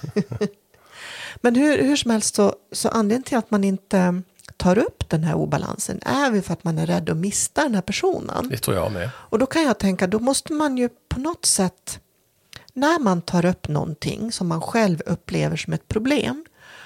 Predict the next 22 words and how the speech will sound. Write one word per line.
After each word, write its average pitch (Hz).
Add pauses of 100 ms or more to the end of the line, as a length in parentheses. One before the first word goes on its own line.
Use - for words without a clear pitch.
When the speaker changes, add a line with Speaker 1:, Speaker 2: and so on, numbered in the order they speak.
(200)
Speaker 1:
så -
behöver 190
man 185
ju 180 (100)
väga, 208 (1120)
eh, 165 (240)
risken 165
för -
konflikt - (840)
med 180 (240)
chansen 226 (260)
att -
någonting 160
blir 160
löst. - (1400)
Och 208
då 254
behöver 254
man 208
ju 196
titta 190
på, 170